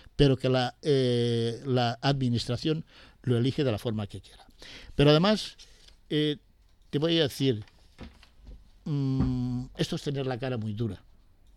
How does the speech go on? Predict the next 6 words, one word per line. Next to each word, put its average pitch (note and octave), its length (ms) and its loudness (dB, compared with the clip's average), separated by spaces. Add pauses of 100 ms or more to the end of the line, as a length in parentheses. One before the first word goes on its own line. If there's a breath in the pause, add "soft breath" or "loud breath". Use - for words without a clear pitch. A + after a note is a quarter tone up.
(1500 soft breath)
Yo E3+ 200 2 (320)
no C3+ 280 2
sé F#3 160 2
si - 180 0
esto E3+ 260 0
consuena, E3+ 600 -2